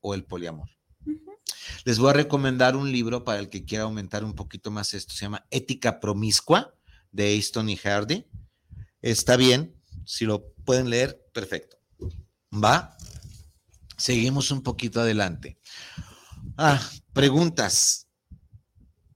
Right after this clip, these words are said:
Speaker 1: Ya se nos fue el tiempo.
Speaker 2: Sí, caramba,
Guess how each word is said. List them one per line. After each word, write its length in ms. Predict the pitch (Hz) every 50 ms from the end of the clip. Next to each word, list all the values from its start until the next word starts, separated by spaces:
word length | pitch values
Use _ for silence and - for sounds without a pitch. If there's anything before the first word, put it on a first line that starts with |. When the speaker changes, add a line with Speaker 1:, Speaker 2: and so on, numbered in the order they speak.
| _ _ _ _ _ - - - - - -
Speaker 1:
Ya 80 | - 135
se 140 | - - 160
nos 180 | 143 120 -
fue 160 | - - 123
el 120 | 117 110 -
tiempo. 420 | - 110 101 98 92 - 85 - _ - - - - - - - - - _ - - _ _ _ -
Speaker 2:
Sí, 300 | - - - 247 254 247
caramba, 560 | - 240 202 185 180 180 175 170 170 165 160